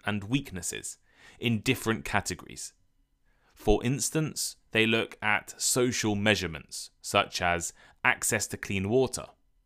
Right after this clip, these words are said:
or the number of refugees, political measurements, including human rights and the rule of law, economic calculations about growth, and cohesion measurements, including the level of divisions between different groups in a society.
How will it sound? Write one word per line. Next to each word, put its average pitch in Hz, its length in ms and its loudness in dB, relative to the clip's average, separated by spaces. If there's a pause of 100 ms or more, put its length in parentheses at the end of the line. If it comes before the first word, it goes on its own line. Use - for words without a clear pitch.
(140)
or 98 180 2
the 98 100 0
number 117 280 6
of 87 220 0
refugees, 98 760 -4 (840)
political 123 500 6
measurements, 85 640 0
including 92 480 -2
human 123 360 2
rights 131 420 6
and 92 120 0
the 87 60 0
rule 98 260 4
of 90 140 -4
law, 110 400 2 (840)
economic 139 560 2
calculations 98 920 2
about 90 480 2
growth, 107 560 0 (400)
and 113 280 6
cohesion 135 840 2
measurements, 92 580 0
including 98 640 2 (340)
the 92 460 2
level 117 380 4
of 90 220 -2
divisions 95 680 -2
between 90 420 -2
different 98 420 -4
groups - 340 -4
in 82 140 -6
a 80 80 -6
society. - 720 0